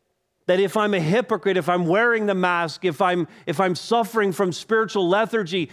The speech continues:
that he could come individually to me and discipline me, just as he was preparing to discipline the church in Sardis. There's so little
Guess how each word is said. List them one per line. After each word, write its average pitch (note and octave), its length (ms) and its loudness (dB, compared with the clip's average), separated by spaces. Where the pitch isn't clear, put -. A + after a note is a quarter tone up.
that F#3+ 120 2
he A#3 140 2
could A3 200 -2
come A3+ 180 2
individually A3+ 720 0
to G3+ 120 -2
me G3+ 160 2
and F#3 120 -2
discipline G3+ 600 0
me, A#3+ 480 -2
just A#3 320 0
as G#3+ 140 -2
he A3 180 0
was G#3 300 0
preparing A#3+ 580 0
to F#3+ 80 -2
discipline F#3 600 -2
the G3 80 -2
church G3+ 320 -2
in F#3 100 -2
Sardis. C#3+ 680 -6
There's G3+ 160 -12
so A#3 260 0
little G#3+ 680 0